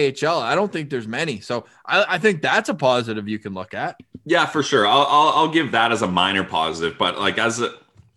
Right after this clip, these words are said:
Speaker 2: any major positives, there's not a lot in this team. I still like Parker Kelly's game.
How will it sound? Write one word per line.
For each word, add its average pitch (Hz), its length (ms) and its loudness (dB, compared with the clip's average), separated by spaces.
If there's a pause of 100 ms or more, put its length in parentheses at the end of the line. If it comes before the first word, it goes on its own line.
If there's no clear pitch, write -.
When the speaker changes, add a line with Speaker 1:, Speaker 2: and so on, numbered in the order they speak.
(340)
Speaker 2:
any 135 140 -2
major 101 460 0
positives, 104 480 -2
there's 101 160 -4
not 117 140 -2
a - 20 -2
lot 87 240 2
in 87 80 -2
this 87 100 -8
team. 90 220 -2
I - 20 -4
still 147 240 2
like 123 220 2
Parker 123 240 0
Kelly's 143 380 0
game. 139 400 0